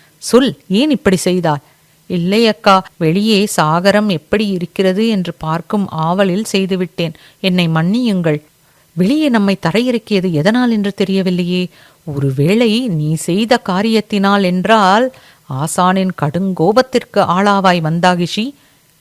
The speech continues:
அதை கேட்டதும் நடுங்கிப் போன மந்தாகிஷி, "அச்சுச்சோ, சிம்பாசுரா, நீயே இப்படி சொன்னால் நான் என்ன செய்வது?" "யாரோ நம் கூடையை ஏதோ செய்கிறார்கள், அமைதியாக இருங்கள்," என்றான் கோபரக்கன்.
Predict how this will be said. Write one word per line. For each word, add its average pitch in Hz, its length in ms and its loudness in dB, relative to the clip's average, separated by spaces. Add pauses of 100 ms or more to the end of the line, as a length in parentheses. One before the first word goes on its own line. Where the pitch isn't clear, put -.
அதை 165 260 -2
கேட்டதும் 185 520 0
நடுங்கிப் 190 440 -2
போன 160 200 -2
மந்தாகிஷி, 160 720 -4 (300)
"அச்சுச்சோ, 220 560 -2 (340)
சிம்பாசுரா, 196 640 2 (100)
நீயே 208 460 2
இப்படி 214 260 -4
சொன்னால் 196 600 -2 (140)
நான் 175 360 0
என்ன 226 220 0
செய்வது?" 196 580 0 (540)
"யாரோ 190 600 2
நம் 156 240 -2
கூடையை 185 360 -2
ஏதோ 151 260 -2
செய்கிறார்கள், 180 640 -2 (260)
அமைதியாக 202 520 0
இருங்கள்," 180 380 0 (280)
என்றான் 151 540 -2
கோபரக்கன். 180 540 -2